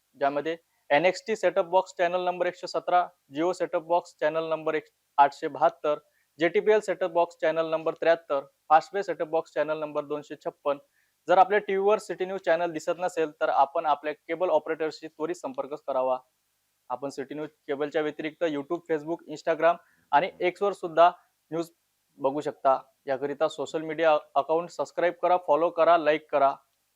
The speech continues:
YouTube अकाउंट सबस्क्राईब करण्याकरिता सबस्क्राईब बटनला क्लिक करा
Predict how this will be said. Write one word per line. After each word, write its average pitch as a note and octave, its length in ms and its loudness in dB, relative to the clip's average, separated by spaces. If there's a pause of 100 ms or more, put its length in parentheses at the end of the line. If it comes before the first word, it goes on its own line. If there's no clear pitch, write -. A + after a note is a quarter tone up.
(260)
YouTube D3+ 300 -2
अकाउंट E3 240 0
सबस्क्राईब E3 380 -2
करण्याकरिता E3 680 0 (380)
सबस्क्राईब F3 380 -2
बटनला F3 360 0
क्लिक E3 320 -8
करा C3 220 4